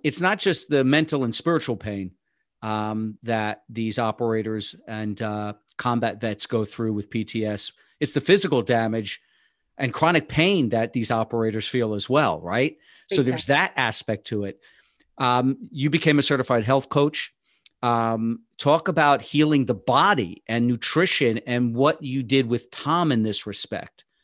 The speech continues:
Speaker 1: because that played a big part as well in, in
Speaker 2: So
Speaker 1: his
Speaker 2: big.
Speaker 1: healing.
Speaker 2: I don't think that Tom, even he started transcendental meditation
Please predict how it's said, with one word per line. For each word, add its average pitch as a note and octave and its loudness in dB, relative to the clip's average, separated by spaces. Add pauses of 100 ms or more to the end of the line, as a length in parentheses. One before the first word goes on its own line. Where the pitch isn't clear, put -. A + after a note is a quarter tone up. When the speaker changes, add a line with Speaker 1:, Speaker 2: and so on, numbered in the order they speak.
(340)
Speaker 1:
because A#2 -4
that D3+ 0
played B2 2
a - -2
big G#2+ 0
part A#2+ 2
as A2 -4
well D3 4
in, A2 -2
in A2 -6
Speaker 2:
So G#2 -2
Speaker 1:
his G#2+ -4
Speaker 2:
big. C#3 -8
Speaker 1:
healing. F#2+ -10 (680)
Speaker 2:
I C#4 2
don't D#4+ 0
think A3+ -2
that F#3+ -2
Tom, G3+ 0
even A#3 -4
he A3+ -2
started G3+ 0
transcendental F3 -4
meditation E3+ -6